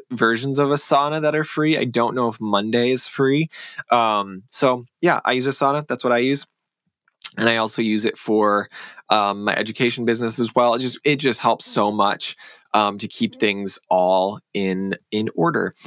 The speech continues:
Uh, this time could be a great time to start hiring a V A or start looking for a V A at the very least. Start the process of outsourcing different things that are on your plate. And you can outsource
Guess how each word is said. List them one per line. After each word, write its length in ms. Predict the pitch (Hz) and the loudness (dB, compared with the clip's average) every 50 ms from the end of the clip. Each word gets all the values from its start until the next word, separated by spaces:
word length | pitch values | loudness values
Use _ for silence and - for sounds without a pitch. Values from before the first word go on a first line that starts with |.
| - - - - 160 - - | -14 -14 -14 -14 -12 -4 0
Uh, 480 | 131 135 131 123 117 113 110 110 107 - | 0 2 2 2 2 2 2 2 0 0
this 200 | - 151 170 165 | 0 0 -2 0
time 220 | - - 185 180 170 | 0 -2 -2 0 0
could 140 | 175 180 | -2 0
be 100 | 151 165 | 0 0
a 40 | 151 | 0
great 260 | 127 139 139 139 - | 2 2 2 2 0
time 200 | - 151 143 147 139 | 0 -2 -2 0 2
to 220 | 135 131 123 123 | 2 2 2 2
start 560 | 117 - - - 127 123 123 - _ - - | 0 -2 0 2 2 2 2 -2 _ -10 -12
hiring 680 | - - - - - 117 117 117 120 120 120 120 120 98 | -10 -8 -6 0 0 2 2 2 2 0 0 0 0 0
a 100 | 107 117 | -2 0
V 280 | 117 120 113 110 110 | 0 2 2 4 4
A 200 | 107 127 156 165 | 4 4 2 2
or 80 | 143 117 | 0 0
start 300 | - - - 120 107 107 | -2 0 0 0 0 2
looking 420 | 110 113 120 127 123 - 156 160 | 2 2 2 0 0 0 -2 0
for 220 | 151 - 160 156 156 | 0 2 2 2 2
a 40 | |
V 220 | 147 139 151 147 151 | 2 2 2 2 2
A 140 | 151 156 151 | 2 2 2
at 120 | 127 - | 0 0
the 80 | 117 107 | 0 0
very 220 | 117 113 107 104 | 2 2 2 2
least. 440 | 104 107 110 123 185 - - - - - - - - - - - - - | 2 2 2 2 2 0 -4 -8 -10 -12 -14 -16 -16 -18 -20 -16 -10 -6
Start 320 | - - - 135 117 101 | -2 0 2 2 2 0
the 60 | 120 | -4
process 680 | - - - - 139 123 131 147 160 - - 147 139 - | -8 -6 -2 0 2 2 2 0 -2 -2 -2 -2 0 2
of 80 | 131 | 2
outsourcing 640 | 120 113 117 127 127 - - 139 135 131 - 143 135 | 4 4 2 2 -2 -2 0 0 0 0 -2 -2 0
different 360 | 127 123 - - 110 160 160 | 0 0 2 0 -4 -2 0
things 300 | - 170 165 165 170 165 139 | 0 2 2 4 2 2 2
that 120 | 131 117 | 2 2
are 80 | 113 110 | 2 2
on 80 | 107 | 2
your 140 | 104 98 104 | 0 -2 -2
plate. 320 | - - - 160 165 175 - | -2 0 0 2 2 2 2
And 100 | 127 139 | 0 0
you 60 | 165 | 0
can 120 | - 196 | 2 2
outsource 460 | 180 147 - - 139 123 110 - - | 2 2 0 0 0 0 0 -2 -8